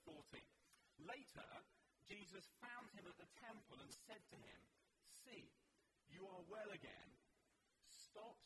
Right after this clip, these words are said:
sinning or something worse may happen to you." The man went away and told the Jewish leaders that it was Jesus who had made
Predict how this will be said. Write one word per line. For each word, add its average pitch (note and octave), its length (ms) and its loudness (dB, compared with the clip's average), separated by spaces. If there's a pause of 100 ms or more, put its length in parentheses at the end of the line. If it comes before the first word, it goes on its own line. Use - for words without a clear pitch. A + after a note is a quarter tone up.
(140)
sinning A#3 560 -2
or C#3 100 -2
something D#3+ 520 -2
worse F#3+ 400 0
may C#3+ 140 0
happen - 360 -6
to - 160 -12
you." - 160 -8 (1120)
The D3+ 140 0
man E3+ 240 2
went G3 240 0
away G3 260 6
and D#3+ 220 0
told G#3+ 260 0
the - 140 -8
Jewish F3 340 -2
leaders - 540 -2 (260)
that C#3 140 2
it D3 160 -4
was - 160 -2 (160)
Jesus - 560 -4 (480)
who C#3+ 80 0 (140)
had B2 100 0 (100)
made B2+ 360 -2